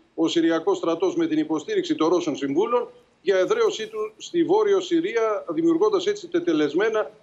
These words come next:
που βοηθούν στις διαπραγματεύσεις. Ε, δημιουργείται ένα φράγμα δηλαδή στο στρατό του Ερντογάν και νομίζω πως η προσπάθεια της Ρωσίας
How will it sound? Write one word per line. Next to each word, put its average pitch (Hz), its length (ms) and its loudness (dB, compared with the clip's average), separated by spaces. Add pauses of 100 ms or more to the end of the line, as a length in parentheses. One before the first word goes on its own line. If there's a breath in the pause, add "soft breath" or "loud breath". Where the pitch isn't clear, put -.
(180)
που 180 220 4
βοηθούν 160 540 0 (240)
στις 180 200 0
διαπραγματεύσεις. 170 960 0 (240)
Ε, 151 200 0
δημιουργείται 165 540 2
ένα 196 200 2
φράγμα 180 480 0
δηλαδή 139 340 -2
στο 170 140 -2
στρατό 165 340 0
του 165 100 0
Ερντογάν 165 420 0
και 220 280 2
νομίζω 208 440 0
πως 175 180 0
η 175 60 2
προσπάθεια 180 460 2
της 160 120 -6
Ρωσίας 190 500 0